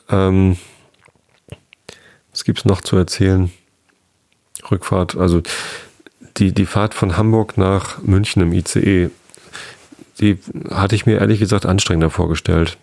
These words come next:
Ich habe das lange nicht gemacht. Ich weiß gar nicht, wann ich das letzte Mal mit dem I C E nach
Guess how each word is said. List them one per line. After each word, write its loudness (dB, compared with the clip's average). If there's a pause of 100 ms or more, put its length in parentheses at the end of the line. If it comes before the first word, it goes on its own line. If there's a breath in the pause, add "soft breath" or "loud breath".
(140)
Ich 0
habe 0
das -6
lange 2
nicht 0
gemacht. 0
Ich 0
weiß 0
gar 0
nicht, 0
wann 0
ich -4
das -10
letzte -2
Mal 0
mit 0
dem -2
I -2
C -8
E 2
nach -2